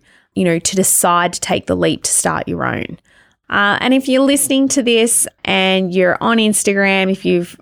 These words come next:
you know, you're not driving or something like that, please, um, share a photo on your stories of where you're listening to the podcast, what episode,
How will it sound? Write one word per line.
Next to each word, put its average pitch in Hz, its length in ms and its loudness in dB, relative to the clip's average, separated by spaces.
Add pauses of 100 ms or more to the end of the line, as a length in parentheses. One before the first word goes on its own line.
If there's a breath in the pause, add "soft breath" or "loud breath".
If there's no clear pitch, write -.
you 190 100 0
know, 180 80 2
you're 175 140 2
not 175 160 -2
driving 175 420 0
or 180 60 2
something 180 340 -2
like 170 300 -2
that, 165 360 -4 (120)
please, 269 540 2
um, 190 340 0 (440)
share 254 420 2
a 254 40 2
photo 220 440 2
on 214 100 2
your 214 100 0
stories 196 600 2
of 190 100 -6
where 196 140 2
you're 196 140 2
listening 196 360 -2
to 190 60 -6
the 185 120 -10
podcast, 185 640 -2
what 196 140 2
episode, 175 600 0